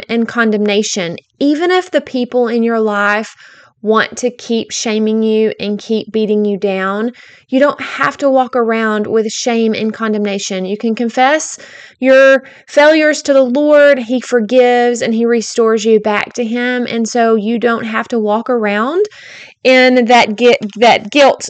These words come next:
and shame and condemnation once you confess to the Lord. But still, people are hurt by it. And so then you have to walk through the ramifications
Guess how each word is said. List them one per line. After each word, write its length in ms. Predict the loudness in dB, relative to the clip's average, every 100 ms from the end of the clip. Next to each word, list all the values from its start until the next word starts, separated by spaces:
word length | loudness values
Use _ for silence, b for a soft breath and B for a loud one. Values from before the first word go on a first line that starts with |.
| -6
and 180 | -2 0
shame 580 | 0 0 2 0 -2 -6 -6
and 200 | -2 -2
condemnation 880 | 0 2 2 2 0 0 -4 -4 -6
once 340 | -4 -4 -4 -6
you 100 | -4
confess 380 | -4 -2 -4 -4
to 100 | -6
the 120 | -4
Lord. 400 | 2 4 4 2
But 200 | -2 -2
still, 280 | 0 2 2
people 300 | 0 -2 0
are 100 | -2
hurt 360 | 2 0 0
by 220 | -2 -2 0
it. 180 | -2
And 120 | -2 0
so 140 | 0
then 220 | 0 0
you 100 | 0
have 220 | -4 -6
to 240 | -2 -2 -2 B B B B
walk 340 | 2 2 2
through 140 | -2 0
the 100 | 2
ramifications 1120 | 2 2 0 -2 0 0 0 -2 -2 -2